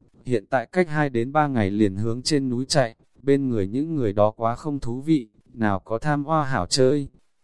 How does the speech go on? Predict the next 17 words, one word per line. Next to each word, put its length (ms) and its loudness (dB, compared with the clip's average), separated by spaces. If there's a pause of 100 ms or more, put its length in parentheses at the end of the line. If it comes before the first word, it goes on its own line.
(140)
Thời 180 0
gian 240 0
dài, 440 -2 (280)
thị 160 -6
nữ 280 -2
cùng 220 -6
các 200 -2
hộ 180 -6
vệ 280 0 (880)
cũng 180 -8
liền 260 2
thấy 200 2
cũng 220 -8
không 240 -8
kinh 260 0
ngạc 200 -4
nữa, 400 -6